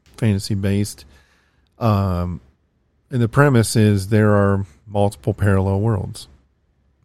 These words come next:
And someone in one of the worlds, um, figures out a way to travel between them. And I think that's, uh,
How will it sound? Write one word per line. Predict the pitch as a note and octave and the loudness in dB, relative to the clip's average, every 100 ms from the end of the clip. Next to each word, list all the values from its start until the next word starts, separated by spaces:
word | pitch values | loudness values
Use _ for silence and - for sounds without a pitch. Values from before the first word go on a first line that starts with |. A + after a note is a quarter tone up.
| _ _ - | _ _ -6
And | A#2 G2 G2 F2+ G2+ _ _ _ _ _ _ _ _ | -2 -2 -4 -6 -10 _ _ _ _ _ _ _ _
someone | - D3+ C#3+ A2 A2 | 0 2 4 4 4
in | G#2+ F#2+ G2+ G2 - | 2 0 -4 -10 -12
one | G2+ A#2 A#2 | -2 2 2
of | G2+ | 2
the | G2 | 0
worlds, | F#2+ F#2 F#2+ G2+ - - _ _ _ _ _ _ _ _ _ _ - | 0 -2 -2 -6 -10 -20 _ _ _ _ _ _ _ _ _ _ -8
um, | A2+ G2+ F#2+ F#2 G2 - _ _ _ _ _ _ _ _ _ | -4 -2 -2 -4 -8 -12 _ _ _ _ _ _ _ _ _
figures | - A#2+ G#2+ G2+ | -4 0 0 2
out | G2+ | 2
a | G2 | 2
way | G2 | 0
to | F#2 | -2
travel | - G2+ F#2+ | -4 -4 -4
between | F#2+ - G2+ F#2+ | -8 -8 -6 -4
them. | F#2+ A#2 - _ _ _ _ _ _ _ _ _ _ _ _ _ _ _ _ _ _ _ | -6 -12 -20 _ _ _ _ _ _ _ _ _ _ _ _ _ _ _ _ _ _ _
And | G#2+ G2 | -14 -12
I | |
think | - G#2 E2+ | -6 -6 -4
that's, | F2+ - - - | -6 -6 -10 -14
uh, | - - - - - | -18 -18 -18 -20 -20